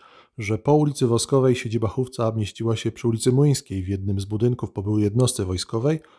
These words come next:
Niestety w tym budynku kilka lat temu doszło do pożaru, w wyniku którego harcerze stracili niemal wszystko, no i potrzebowali nowej siedziby, dlatego też od niedawna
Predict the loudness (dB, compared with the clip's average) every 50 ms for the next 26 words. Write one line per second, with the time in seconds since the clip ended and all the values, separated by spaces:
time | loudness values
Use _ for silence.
0 | _ _ 0 2 4 4 2 2 2 0 0 0 0 -2 -4 -4 -4 -4 -4 -2
1 | -2 -2 0 -2 -2 -4 -8 -4 -4 -4 -2 -2 -4 -4 -4 -4 -4 -4 -2 0
2 | -2 -2 -4 -4 -4 -6 -4 -2 0 2 4 4 4 4 2 0 -2 -4 -4 -6
3 | -10 -8 -6 -6 -6 -4 -4 -6 -6 -4 -6 -6 -4 -2 -2 -2 -2 -4 -6 -8
4 | -10 -10 -10 -8 -6 -4 -4 -2 -2 -2 -4 -4 -4 -6 -6 -4 -6 -6 -6 -8
5 | -10 -20 -20 -20 -20 -20 -10 _ 2 4 4 4 4 2 0 0 0 0 0 0
6 | 0 -2 -2 -2 -4 -4 -4 -6 -6 -8 -6 -4 -2 0 -2 -2 -4 _ _ _
7 | _ _ -6 -4 -2 -2 0 0 0 0 0 0 -2 -2 -4 -8 -10 -8 -4 -4
8 | -4 -4 -4 -6 -4 -2 0 -2 -2 -2 -2 -4 -4